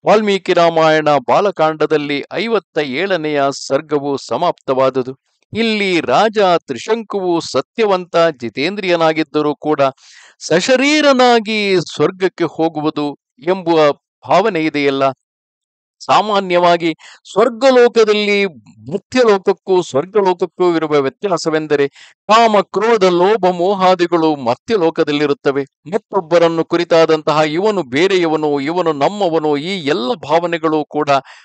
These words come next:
ಮರ್ತ್ಯಲೋಕದಲ್ಲಿ ಇರುವಂತಹದ್ದು. ಸ್ವರ್ಗಲೋಕದಲ್ಲಿ ಅವುಗಳಿಗೆ ಸ್ಥಾನವಿಲ್ಲ. ಮರ್ತ್ಯಲೋಕದ ಎಷ್ಟೋ ಭಾವನೆಗಳಿಗೆ ಸ್ವರ್ಗಲೋಕದಲ್ಲಿ ಸ್ಥಾನವಿಲ್ಲ.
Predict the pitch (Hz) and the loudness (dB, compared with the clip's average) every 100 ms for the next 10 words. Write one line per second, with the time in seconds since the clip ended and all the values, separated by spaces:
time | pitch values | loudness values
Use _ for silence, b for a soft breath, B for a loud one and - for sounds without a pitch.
0 | B 113 135 - 233 190 165 170 156 147 | B -6 -4 -2 0 0 0 0 -2 0
1 | 143 139 139 131 127 135 139 - _ _ | 0 0 -2 -4 -4 -4 -4 -8 _ _
2 | - 220 233 220 214 196 190 180 175 170 | -2 0 2 2 2 2 2 0 0 0
3 | 143 170 165 160 143 143 147 - 110 160 | 2 2 2 0 0 -2 -2 -6 -4 -2
4 | 156 135 131 - b b b 175 240 - | -4 -4 -4 -6 b b b -4 -4 0
5 | 226 214 202 185 180 165 180 - 208 185 | 2 4 4 2 2 2 0 0 0 0
6 | 135 160 190 190 170 160 147 151 139 143 | 0 0 2 0 0 -2 0 -2 0 -2
7 | 185 202 175 156 160 151 139 117 - 123 | -2 0 -2 -2 -2 -2 -2 -6 -2 0
8 | 156 156 135 | 0 -2 -4